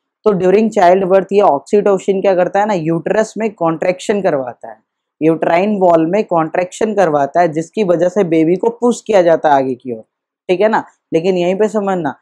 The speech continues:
सिर्फ ऑक्सीटोसिन ही ज-, मतलब इनफ नहीं है delivery के लिए। यहाँ पे कुछ और भी hormones होते हैं, जैसे एक hormone होता है relaxin, तो वो क्या करता है ना कि pelvic muscles जो होते हैं ना, pelvic bones के आसपास वाले muscle,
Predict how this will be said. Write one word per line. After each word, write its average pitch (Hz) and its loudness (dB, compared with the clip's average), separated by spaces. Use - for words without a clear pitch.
सिर्फ 214 2
ऑक्सीटोसिन 202 0
ही 220 -2
ज-, 185 2
मतलब 185 0
इनफ 185 -2
नहीं 233 0
है 170 -2
delivery 175 0
के 156 -2
लिए। 127 -6
यहाँ 160 0
पे 190 2
कुछ 196 -2
और 175 4
भी 202 2
hormones 185 4
होते 180 -2
हैं, 190 -4
जैसे 170 2
एक 175 0
hormone 170 -2
होता 170 0
है 185 4
relaxin, 165 0
तो 175 -2
वो 175 4
क्या 196 2
करता 196 2
है 214 4
ना 214 0
कि 196 -4
pelvic 185 2
muscles 202 0
जो 202 6
होते 190 4
हैं 233 0
ना, 247 2
pelvic 180 2
bones 180 0
के 196 2
आसपास 170 2
वाले 170 2
muscle, 165 -2